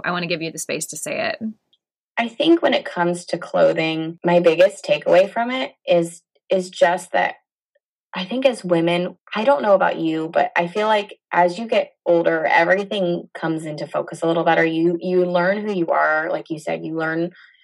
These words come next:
Speaker 2: what your taste is, what your style is. You learn what you enjoy wearing. You learn what makes you feel good about yourself. And I think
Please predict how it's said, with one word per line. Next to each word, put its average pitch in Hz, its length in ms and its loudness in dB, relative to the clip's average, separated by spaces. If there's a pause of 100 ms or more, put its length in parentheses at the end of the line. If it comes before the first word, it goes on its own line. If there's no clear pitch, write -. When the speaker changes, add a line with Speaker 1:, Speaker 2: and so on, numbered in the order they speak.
(140)
Speaker 2:
what 180 200 4
your 170 140 4
taste 160 340 -6
is, 156 160 -2
what 156 100 -2
your 156 120 -4
style 147 500 0
is. 151 260 -2
You 165 140 0
learn 165 360 -2
what 156 180 -4 (360)
you 170 140 2
enjoy 156 420 2
wearing. 151 460 0
You 165 220 -2
learn 160 560 -4
what 165 320 -2
makes - 280 -6
you 147 120 -10
feel 147 200 -2
good 151 200 -4
about - 220 0
yourself. - 440 2 (500)
And 190 80 0
I 196 120 2
think 247 420 -2